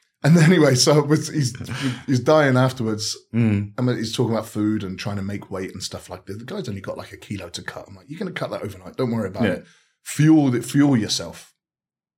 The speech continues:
Speaker 1: And I said, "What are you eating before training? Like, why are you, why are you so out of it?" And the guy's, mm, like,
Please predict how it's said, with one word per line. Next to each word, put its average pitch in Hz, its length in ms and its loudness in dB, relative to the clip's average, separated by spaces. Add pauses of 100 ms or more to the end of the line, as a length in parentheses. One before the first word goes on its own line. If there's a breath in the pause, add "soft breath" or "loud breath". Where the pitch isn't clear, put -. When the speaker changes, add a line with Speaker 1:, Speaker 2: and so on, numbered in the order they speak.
(340)
Speaker 1:
And 98 100 -20
I 104 40 -16
said, 117 180 -8
"What 117 100 -8
are 120 40 -2
you 123 80 0
eating 123 160 -4
before 123 260 -4
training? 143 460 -6 (500)
Like, 98 120 -12
why 120 120 2
are 120 40 0
you, 117 240 -2
why 120 120 -2
are 120 40 -2
you 113 80 0
so 117 260 -2
out 143 160 -4
of 101 100 -8
it?" - 160 -14 (440)
And 131 240 -8
the 143 100 -10
guy's, 156 420 0 (140)
mm, 123 380 2
like, 113 200 -6